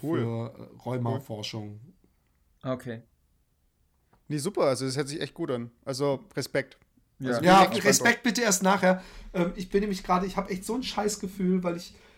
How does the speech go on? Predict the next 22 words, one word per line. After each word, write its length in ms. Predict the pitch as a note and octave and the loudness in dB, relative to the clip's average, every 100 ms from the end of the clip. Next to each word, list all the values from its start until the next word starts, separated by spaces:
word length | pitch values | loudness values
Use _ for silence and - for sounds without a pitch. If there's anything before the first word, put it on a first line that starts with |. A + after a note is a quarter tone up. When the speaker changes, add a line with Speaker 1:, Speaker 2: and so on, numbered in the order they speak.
| _ | _
Speaker 2:
weil 140 | - E3 | -6 -6
ich 140 | F3 | -6
grad, 380 | - D#3+ - - | -4 -4 -4 -8
äh, 60 | D#3+ | -4
äh, 1000 | D#3 D3+ D3+ - D3+ D3 C#3+ C#3+ D3 | -2 -2 -2 -4 -2 -2 -2 -4 -10
ähm, 240 | D3 C#3+ C#3 | -8 -8 -8
wie 40 | |
soll 140 | C#3 D#3 | -6 -6
ich 60 | |
sagen, 280 | D#3 D#3+ D3 | -2 -4 -4
psychisch 640 | - G#3+ F#3+ F#3 - - - | -6 -6 -4 -2 -2 -6 -12
sehr, 540 | - - D#3 D#3 D#3+ - | -10 -4 0 2 0 -4
sehr, 1000 | B2+ D#3 D3+ D3 C#3+ C#3 C#3+ C#3+ C3+ - - | -8 -2 0 2 2 0 -2 -2 -2 -6 -14
äh, 40 | |
äh, 300 | E3+ - - - - F3+ E3 | -12 -12 -14 -16 -20 -20 _
nicht 240 | E3 D3+ C#3 | -10 -8 -6
so 120 | D3+ | -4
geil 280 | C3 B2 B2 | -2 -2 -2
in 140 | B2+ | -4
meinen 360 | B2+ B2 B2 B2+ | -6 -6 -6 -8
Schuhen 420 | - D3+ C#3+ D3 | -8 -8 -8 -10
stehe. 420 | - C#3 D3+ A3 | -8 -4 -4 -4